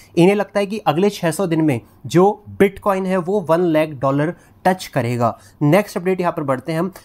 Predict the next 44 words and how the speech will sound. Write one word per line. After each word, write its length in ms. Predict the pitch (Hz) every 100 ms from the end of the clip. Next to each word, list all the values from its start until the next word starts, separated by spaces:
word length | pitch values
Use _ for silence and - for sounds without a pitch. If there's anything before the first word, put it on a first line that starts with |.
| _
तो 160 | 190 214
एक 220 | 190 190 -
अफवाह 380 | - 127 156 185
उड़ 120 | 160
रही 100 | 160
थी 100 | 165
मार्केट 360 | 147 131 147 151
में 220 | 170 196 - - -
कि 220 | 175 208 - - _ -
जब 200 | 131 190
से 280 | - 233 233
Binance 420 | 160 151 175 190
के 100 | 208
ऊपर 200 | 190 202
केवाईसी 500 | 190 165 143 156 190
होनी 220 | 151 147
स्टार्ट 340 | 139 156 151 151
हुई 160 | 135
है 180 | 139 175 - - _
तो 80 | 196 143
Binance 500 | 135 151 190 208 -
ने 100 | 202
अपने 260 | 151 185 185
नाइंटी 480 | 143 139 175 175 208
परसेंट 380 | 175 - 175 165
यूज़र 300 | 139 131 151
जो 120 | 151
है 80 | 175
वो 140 | 220
खो 220 | 220 147 135
दिए 220 | 120 107
हैं। 140 | 104 - _ _
तो 280 | 175 202 - _ -
अब 200 | 208 196
एक 240 | 185 151
बयान 260 | 143 165 180
आया 180 | 165 160
है 180 | 170 139
Binance 340 | 131 147 143
के 80 | 160
सीईओ 320 | - 147 147
की 100 | 147
तरफ 160 | 151 147
से, 180 | 185